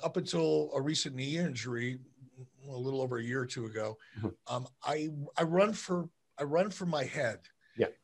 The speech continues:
Speaker 1: as much as for my body. It makes me feel good. Um,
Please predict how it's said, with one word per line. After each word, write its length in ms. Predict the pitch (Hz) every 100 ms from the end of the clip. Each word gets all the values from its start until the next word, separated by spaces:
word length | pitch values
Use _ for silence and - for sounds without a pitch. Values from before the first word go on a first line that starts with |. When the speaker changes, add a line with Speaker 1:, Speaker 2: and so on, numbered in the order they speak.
| -
Speaker 1:
as 180 | 127 139
much 240 | 139 135
as 100 | 123
for 160 | - 123
my 160 | 120
body. 380 | 110 113 110 98
It 120 | 104 120
makes 400 | 135 147 - -
me 160 | 151 139
feel 640 | - - - 143 143 131
good. 240 | 117 104 - - _ _ _ - - - _ -
Um, 380 | 123 120 117